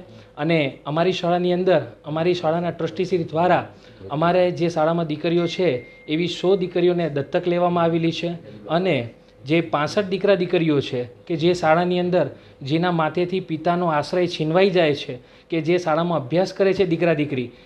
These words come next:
એના માતા પિતાનું અશાંતલી કંઈક મૃત્યુ થાય છે, તો એવા બાળકોને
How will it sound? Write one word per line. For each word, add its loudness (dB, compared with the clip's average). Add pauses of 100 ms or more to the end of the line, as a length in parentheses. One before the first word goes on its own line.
(100)
એના -2
માતા 0
પિતાનું -2
અશાંતલી 2
કંઈક -2
મૃત્યુ 2
થાય 2
છે, -2
તો -8
એવા 4
બાળકોને 2